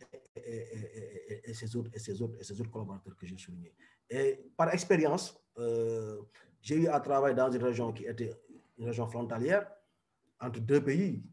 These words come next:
euh, Sénégal, euh, et Guinée-Bissau, et nous avons eu des résultats en matière de lutte contre la, contre la drogue parce qu'en réalité, il y avait un dialogue permanent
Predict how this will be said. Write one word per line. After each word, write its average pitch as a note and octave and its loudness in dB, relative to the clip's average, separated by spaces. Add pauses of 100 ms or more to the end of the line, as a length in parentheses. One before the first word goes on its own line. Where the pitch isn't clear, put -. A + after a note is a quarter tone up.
(120)
euh, A2 -4
Sénégal, A2 -2 (120)
euh, F#2+ -10 (680)
et G#2 -12 (120)
Guinée-Bissau, A#2+ 6 (720)
et - 6 (260)
nous B2 2
avons D3 4
eu A3 6
des F#3 10
résultats C#3+ 4
en A#2+ 2
matière A#2+ 0
de G2+ -4
lutte A2+ -4
contre G#2 -6
la, F#2+ -8
contre G2 -8
la F2+ -8
drogue B2+ -8
parce A2+ -8
qu'en D#3+ 0
réalité, C3 -2
il B2 0
y C3 4
avait D#3 4
un D3+ 2
dialogue D3+ 4
permanent D3+ -2